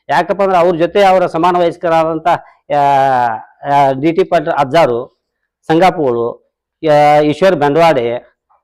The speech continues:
ಆ ನಂತರ ಕಮ್ತಾ-, ಕಮ್ತಾಂಟಿ, ಆ, ಮಲ್ಲಪ್ಪ, ಮಲ್ಲಪ್ಪ ಕಮ್ತೆ, ಆ ನಂತರ ಮುಂಗೋಯಿ ಬಾಳಗೋಡ್ ಪಾಟೀಲ್ರು, ಆ ನಂತರ ಈ ಕೊ-, ಬಂಬಲಾಡ್ ಕುಂದರ್ಗಿ ಅಲ್ಲಪ್ಪಜ್ಜ, ಆ ನಂತರ ಬೆಳಕುಡ್ ಕುಂದರ್ಗಿ ಅಜ್ಜ, ಆ ಒಂದು, ಆ, ಈ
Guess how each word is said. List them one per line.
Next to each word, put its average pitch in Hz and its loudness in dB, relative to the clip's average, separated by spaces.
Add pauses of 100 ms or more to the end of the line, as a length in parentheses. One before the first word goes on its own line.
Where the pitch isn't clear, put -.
(160)
ಆ 147 0
ನಂತರ 147 -2
ಕಮ್ತಾ-, 156 0
ಕಮ್ತಾಂಟಿ, 175 0
ಆ, 147 2
ಮಲ್ಲಪ್ಪ, 151 0
ಮಲ್ಲಪ್ಪ 170 -2
ಕಮ್ತೆ, 135 -4 (460)
ಆ 147 0
ನಂತರ 156 -2
ಮುಂಗೋಯಿ 156 2
ಬಾಳಗೋಡ್ 165 2
ಪಾಟೀಲ್ರು, 117 -4 (360)
ಆ 147 0
ನಂತರ 156 -4
ಈ 156 0
ಕೊ-, 156 0
ಬಂಬಲಾಡ್ 175 2
ಕುಂದರ್ಗಿ 180 0
ಅಲ್ಲಪ್ಪಜ್ಜ, 139 -2 (680)
ಆ 147 0
ನಂತರ 156 -2
ಬೆಳಕುಡ್ 156 0
ಕುಂದರ್ಗಿ 175 0
ಅಜ್ಜ, 123 0 (760)
ಆ 190 2
ಒಂದು, 214 2 (600)
ಆ, 170 4
ಈ 156 2